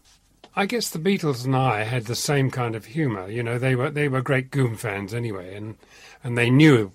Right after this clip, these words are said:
all the records I'd been making with Spike Milligan and Peter Sellers. <laughs> So they, to them, I was, uh, I was something that they were admired before I even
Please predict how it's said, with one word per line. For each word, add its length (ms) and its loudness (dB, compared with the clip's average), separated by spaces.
all 200 0
the 100 -2
records 420 -2
I'd 160 -6
been 160 -8
making 380 -6
with 220 -14
Spike 400 -8
Milligan 400 -6
and 140 -14
Peter 240 -10
Sellers. 440 -8
<laughs> 120 -14
So 340 -2
they, 400 0
to 140 -2
them, 340 -2
I 160 -6
was, 380 -6
uh, 220 -6
I 60 -8
was 140 -8
something 500 -4
that 180 -12
they 220 -4
were 180 -4
admired 640 -2
before 320 -6
I 120 -2
even 420 -2